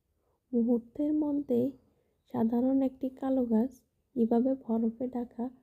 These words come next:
মায়াবী একটি গাছে পরিণত হলো। এই ধাপটি করার সময় হাতের ছাপ খু-, খুব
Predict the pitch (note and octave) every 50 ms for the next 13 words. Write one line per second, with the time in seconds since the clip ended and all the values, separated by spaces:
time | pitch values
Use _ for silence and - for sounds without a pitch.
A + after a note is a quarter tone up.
0 | _ _ _ _ _ _ _ B3+ A#3+ A#3+ A#3+ A#3 A#3 A3+ A3 A3+ A3+ A3+ A3 A3
1 | - - B3 B3 - A3+ A3 G#3+ - - - D4+ E4 - _ _ _ _ _ _
2 | _ - C#4+ C#4 C4+ B3+ A#3 A3+ A3 G#3+ - A3+ G#3+ G3+ G#3+ G#3+ G#3+ A3+ A3 A3
3 | - _ _ _ _ _ _ _ _ _ _ _ _ _ _ _ _ _ _ _
4 | _ _ _ _ _ _ _ _ _ _ B3 B3+ B3+ B3 C4 C4+ B3+ - - D4
5 | C#4+ - D4+ C#4 C4+ C#4 C#4 - - C#4+ B3+ A3+ A3 A3+ A#3+ B3 - _ _ _
6 | _ _ _ - - A3+ A3+ - B3+ B3 B3+ B3+ - - - A3 A3+ B3 C#4 -
7 | _ _ _ _ _ B3 B3+ B3+ C#4+ - - _ _ _ - A#3 B3+